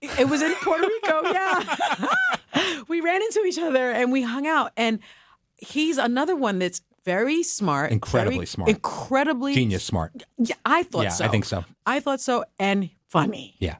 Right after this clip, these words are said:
Speaker 1: So, I mean, imagine getting to speak to him for, like, four hours
Speaker 2: Yeah.
Speaker 1: at a bar.
Speaker 2: Mm-hmm.
Speaker 1: Oh, man, it was cool until, until Manny came
Speaker 2: Until Manny
Speaker 1: downstairs
Speaker 2: came home. But yeah.
Speaker 1: and, and got mad.
Speaker 2: Hey, listen.
Speaker 1: <laughs>
Speaker 2: I'm sure Manny would enjoy talking to him, too. I'm sure it was fine.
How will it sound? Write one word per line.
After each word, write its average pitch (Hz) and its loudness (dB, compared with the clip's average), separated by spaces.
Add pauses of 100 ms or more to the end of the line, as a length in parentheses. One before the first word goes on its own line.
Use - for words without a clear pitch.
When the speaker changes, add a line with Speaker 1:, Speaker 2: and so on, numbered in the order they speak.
Speaker 1:
So, - 2
I 196 4
mean, 202 0
imagine 214 0 (460)
getting 202 2
to - -4
speak - -4
to 180 0
him 180 4
for, 190 -2
like, 165 -2
four 165 0
hours 165 0
Speaker 2:
Yeah. 180 4
Speaker 1:
at 165 0
a 156 2
bar. 170 0
Speaker 2:
Mm-hmm. 123 2 (380)
Speaker 1:
Oh, 185 2
man, 151 -2
it 147 -2
was 156 -2
cool 147 0
until, 151 -2
until 151 -4
Manny 123 -4
came 120 -14
Speaker 2:
Until 120 2
Manny 104 2
Speaker 1:
downstairs 113 -2
Speaker 2:
came 107 0
home. 143 0
But 320 -2
yeah. 247 4
Speaker 1:
and, 180 0
and 156 -2
got 135 -4
mad. - -12
Speaker 2:
Hey, 117 -2
listen. 175 -2
Speaker 1:
<laughs> - -2
Speaker 2:
I'm 131 0
sure 160 2
Manny 135 2
would 123 2
enjoy 120 2
talking 107 2
to 98 0
him, 95 0
too. 90 -2
I'm 104 -2
sure 104 2
it 98 0
was - -6
fine. 92 -2